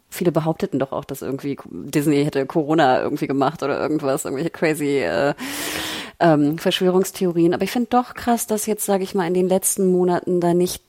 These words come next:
sehr viel mehr dazugekommen ist. Ich glaube auch halt vor allem wegen des Contents. Und du hast es schon gesagt, sie machen sehr viel Shows, notgedrungen, sehr viel Doku, sehr viel, ne, Showkram. Aber ganz ehrlich, das, das ist so, find ich, das ist so nice to have. Es ist aber nichts, wofür man ein Abo abschließt.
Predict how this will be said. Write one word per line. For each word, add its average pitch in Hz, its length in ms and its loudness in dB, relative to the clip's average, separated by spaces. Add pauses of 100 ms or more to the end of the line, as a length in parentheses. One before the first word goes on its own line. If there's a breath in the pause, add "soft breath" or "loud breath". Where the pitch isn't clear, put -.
sehr 170 160 2
viel 170 140 0
mehr 156 180 0
dazugekommen 160 760 -4
ist. 139 400 -4 (100)
Ich - 160 -8
glaube 160 360 2
auch 139 200 -2
halt 147 160 -4
vor - 160 -8
allem 143 240 -4
wegen 139 160 -4
des 143 160 -6
Contents. - 560 -8
Und - 140 -6
du 170 80 4
hast 180 180 0
es 175 80 0
schon 175 160 0
gesagt, 165 420 0
sie 170 120 0
machen 175 260 2
sehr 165 140 0
viel - 160 -4
Shows, 165 420 2
notgedrungen, 160 720 2
sehr 156 140 2
viel 165 160 0
Doku, 156 460 0
sehr 147 180 0
viel, 147 480 2
ne, 175 180 4
Showkram. 175 640 2 (480 loud breath)
Aber 180 200 0
ganz 175 300 0
ehrlich, 165 280 -4
das, - 280 -2
das 175 140 -6
ist - 140 -2
so, 202 240 0
find - 180 0
ich, 214 80 0
das 190 140 -2
ist - 100 -2
so 214 100 0
nice 202 380 2
to 185 140 -4
have. 208 560 2
Es 196 100 -6
ist 202 140 -2
aber 202 160 4
nichts, 208 320 2
wofür 208 320 0
man 185 340 4
ein 175 420 0
Abo 226 280 0
abschließt. - 640 -6